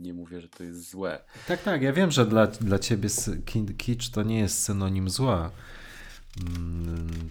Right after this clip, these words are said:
Speaker 2: tak, tak, ja sobie zdaję z tego sprawę.
Speaker 1: I też, y, chcę podkreślić to, że,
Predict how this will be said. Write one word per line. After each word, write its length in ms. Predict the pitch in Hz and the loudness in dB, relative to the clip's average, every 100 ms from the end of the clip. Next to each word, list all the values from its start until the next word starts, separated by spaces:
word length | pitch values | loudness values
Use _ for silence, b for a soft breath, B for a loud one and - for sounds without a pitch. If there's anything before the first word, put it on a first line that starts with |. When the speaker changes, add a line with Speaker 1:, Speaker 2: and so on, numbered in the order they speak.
| - | -6
Speaker 2:
tak, 160 | 87 | -6
tak, 160 | 120 90 | -4 -2
ja 100 | 85 | -2
sobie 240 | - 87 | -2 -4
zdaję 300 | 85 95 90 | -4 -2 -2
z 60 | - | -2
tego 240 | 92 90 | -2 -2
sprawę. 500 | - - 110 82 85 90 | -2 -2 -2 0 -2 -4
Speaker 1:
I 60 | |
też, 260 | - 123 143 | -2 0 2
y, 140 | 120 | 0
chcę 200 | 107 123 | 0 -4
podkreślić 640 | - 117 - 120 - 107 - | -4 -6 -6 -8 -6 -8 -2
to, 160 | 113 | -2
że, 380 | 107 107 107 104 | -2 -2 -2 -4